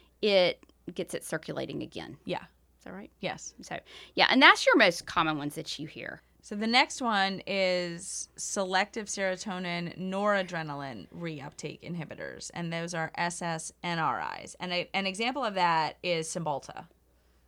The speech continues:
Speaker 1: Okay.
Speaker 2: Um, so like the S S R I, it affects your serotonin levels, but the S S N R I, 'cause there's that N, it also impacts the level of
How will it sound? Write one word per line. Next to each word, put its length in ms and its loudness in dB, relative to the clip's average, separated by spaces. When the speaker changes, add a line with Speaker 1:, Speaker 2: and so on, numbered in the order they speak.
Speaker 1:
Okay. 100 -2
Speaker 2:
Um, 360 -6
so 680 -2
like 480 2
the 160 -4
S 160 -2
S 160 -4
R 160 4
I, 480 4
it 320 2
affects 400 -6
your 80 -8
serotonin 560 -4
levels, 460 -6
but 300 -2
the 340 0
S 180 0
S 200 -6
N 160 2
R 240 6
I, 360 0
'cause 160 -12
there's 300 -6
that 180 -4
N, 440 -4
it 160 -2
also 300 2
impacts 520 -2
the 120 -6
level 440 2
of 520 0